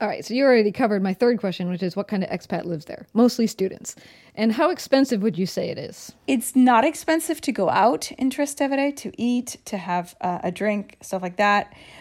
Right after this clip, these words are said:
Speaker 2: But it's, it's rather expensive to live. It's not the most expensive neighborhood, but it's highly desirable. It's quaint. It has a lot of character, so people want to live there, and expats want to live there, so they're able to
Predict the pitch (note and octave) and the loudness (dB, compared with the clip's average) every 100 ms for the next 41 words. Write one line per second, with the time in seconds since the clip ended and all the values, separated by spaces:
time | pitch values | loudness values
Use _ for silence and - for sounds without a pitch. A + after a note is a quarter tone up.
0 | - A3 A#3 A3+ - - B3+ - B3+ A3+ | -4 2 2 0 -12 -6 -6 -4 -6 2
1 | A#3 A3 A#3 A#3 A3 - G#3 G#3+ G3+ - | 4 6 6 2 -2 -4 -4 -4 -8 -8
2 | G3 D#3+ D#3+ G3+ C4 - - A3 A#3+ F#3+ | -4 0 0 -2 -4 -8 -6 -2 -2 -2
3 | F3+ F3 G3+ - C4+ - C#4 C#4 C4+ C4+ | -2 -2 -4 -4 -10 -4 -4 -2 0 0
4 | C4+ C4+ C4+ C4+ - - - _ F#3+ G#3 | 0 -2 0 -2 -6 -20 -20 _ 4 8
5 | G3+ - G#3 G3+ - G#3+ G3+ F#3+ F3 F3+ | 8 6 0 0 -2 2 2 0 -2 0
6 | F#3+ G3 G3+ G3 G3 F#3+ - F3+ - - | 2 2 0 2 2 2 -2 -8 -8 -10
7 | F#3+ F#3 G3 G#3 F#3+ F3+ F3+ - F3+ F3 | -6 -6 -8 -8 -4 -4 -4 -4 -4 -2
8 | F#3+ F3+ F#3 G#3+ F3+ F3 D#3+ E3+ - F#3+ | -4 -6 -6 -6 -4 -4 -2 -2 -2 -4
9 | E3+ E3 E3+ E3+ - F3 - - F3 - | -4 -2 -2 -2 -4 -6 -4 -4 -4 -4
10 | E3 F3+ - G3 F#3 E3+ E3+ E3+ F#3 F3 | -6 -6 -4 -4 -4 -2 -2 -2 -2 0
11 | E3+ F#3 F#3 F#3 - E3+ E3 | 0 -2 -4 -8 -6 -4 -6